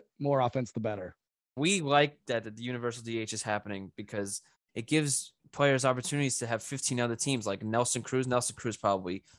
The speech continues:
Speaker 2: lives off this universal D H. He's got fifteen more opportunities now. But, you know, we hated seeing it. You know, we see Luis Severino, you know, sit there at the box and just stare at Drake.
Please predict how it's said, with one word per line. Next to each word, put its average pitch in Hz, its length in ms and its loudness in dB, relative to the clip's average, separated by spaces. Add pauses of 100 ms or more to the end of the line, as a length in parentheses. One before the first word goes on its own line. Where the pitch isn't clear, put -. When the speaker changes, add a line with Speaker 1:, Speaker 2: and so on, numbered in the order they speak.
(120)
Speaker 2:
lives 107 460 2
off 90 240 -4
this 101 200 -4
universal 104 460 -4
D 101 160 -2
H. 92 80 -4
He's - 100 -4
got 107 140 2
fifteen 120 340 0
more 110 200 2
opportunities 104 600 0
now. 95 220 0 (480)
But, 117 180 8
you 110 60 2
know, 117 160 6
we 143 200 6
hated 147 300 4
seeing 139 280 4
it. 123 120 2
You 120 100 -2
know, 117 120 0
we 120 140 0
see - 180 2
Luis 131 320 4
Severino, 120 720 0 (300)
you 110 80 -6
know, 110 100 0
sit 143 320 6
there 135 240 10
at 123 100 4
the 123 80 -2
box 131 520 4
and 117 160 -6 (300)
just 135 200 -4
stare 131 300 4
at 127 100 -2
Drake. 131 400 -2